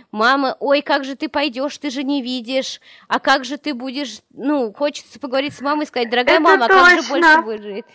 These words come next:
Speaker 1: А как же дальше будет жить ваш ребёнок, если вы сейчас уже не даёте ему свободу?" Но тут только своими действиями, только пок-, как, если вы будете показывать, что вы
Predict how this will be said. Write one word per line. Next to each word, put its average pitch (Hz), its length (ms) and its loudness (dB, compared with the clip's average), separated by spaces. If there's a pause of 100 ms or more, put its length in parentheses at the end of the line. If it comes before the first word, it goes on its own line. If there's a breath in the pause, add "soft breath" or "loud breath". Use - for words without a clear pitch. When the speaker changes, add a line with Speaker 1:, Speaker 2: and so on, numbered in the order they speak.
(180 loud breath)
Speaker 1:
А 240 100 -2
как 294 240 0
же 294 100 -8
дальше 311 360 -2
будет 269 340 -8
жить 277 240 -6
ваш 240 240 -4
ребёнок, 294 560 -2
если 269 300 -4
вы 285 160 -6
сейчас 285 440 -4
уже 285 360 -2 (240 loud breath)
не 254 160 -2
даёте 277 440 -2
ему 262 200 -6
свободу?" 233 580 -6
Но 233 160 -2
тут 381 360 -4
только 339 480 -2
своими 277 600 0
действиями, 233 640 -6
только 277 540 0 (320 loud breath)
пок-, 262 180 -4 (340)
как, 262 240 0
если 269 380 -2
вы 269 120 0
будете 294 260 -2
показывать, 254 500 0
что - 220 -4
вы 349 260 0